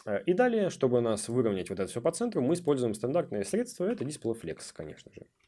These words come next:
Display Flex, Align Items мы поставим по центру,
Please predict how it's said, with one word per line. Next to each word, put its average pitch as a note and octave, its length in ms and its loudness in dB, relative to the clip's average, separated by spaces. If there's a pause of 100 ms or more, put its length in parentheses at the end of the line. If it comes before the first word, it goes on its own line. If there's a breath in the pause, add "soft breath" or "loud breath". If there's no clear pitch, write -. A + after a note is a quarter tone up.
(960 soft breath)
Display C3+ 320 0
Flex, - 500 -6
Align F2+ 460 -2
Items - 200 -14 (140)
мы F2+ 100 -8
поставим A#2+ 300 -4
по E3+ 100 2
центру, G#3+ 460 0